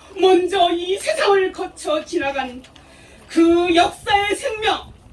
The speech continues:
생활의 흔적을 인정하고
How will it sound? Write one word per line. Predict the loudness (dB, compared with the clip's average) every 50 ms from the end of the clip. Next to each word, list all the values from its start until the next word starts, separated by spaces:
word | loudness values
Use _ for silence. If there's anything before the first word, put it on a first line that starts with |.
| -20 _ -20 _ _ -20 _ _ _ -20
생활의 | -18 -14 -8 -2 0 2 2 4 4 2 2 0
흔적을 | 0 -4 -2 0 0 0 0 -2 -4 -2 -2 -2 -4 -6 -8 -6
인정하고 | 0 2 2 2 2 0 -2 0 -2 -4 -6 -6 -8 -8 -10 -12 -14